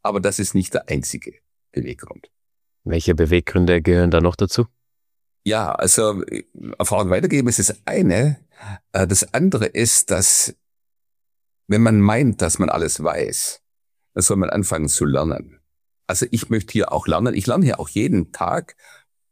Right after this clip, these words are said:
Speaker 1: fast jeden Tag, was dazu. Ähm, insbesondere auch natürlich von den Kollegen, mit den Kollegen,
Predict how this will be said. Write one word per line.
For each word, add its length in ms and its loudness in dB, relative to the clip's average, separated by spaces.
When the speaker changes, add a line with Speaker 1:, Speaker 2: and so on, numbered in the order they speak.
Speaker 1:
fast 260 -4
jeden 220 0
Tag, 340 -2
was 200 -2
dazu. 440 0
Ähm, 480 0
insbesondere 760 2
auch 240 0
natürlich 400 2
von 160 2
den 160 2
Kollegen, 480 2
mit 140 0
den 120 0
Kollegen, 580 0